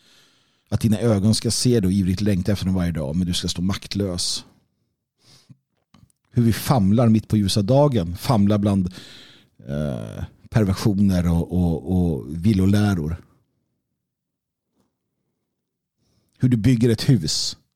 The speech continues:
Hur du betalar och betalar och betalar. Och det utnyttjas och kommer inte dig till gagn.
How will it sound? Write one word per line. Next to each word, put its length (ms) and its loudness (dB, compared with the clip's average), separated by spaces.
Hur 120 2
du 80 4
betalar 800 0
och 80 2
betalar 640 2
och 80 -4
betalar. 760 0
Och 80 -4
det 140 -4
utnyttjas 1080 -2
och 100 -18
kommer 220 0
inte 160 0
dig 180 -4
till 160 -8
gagn. 460 -4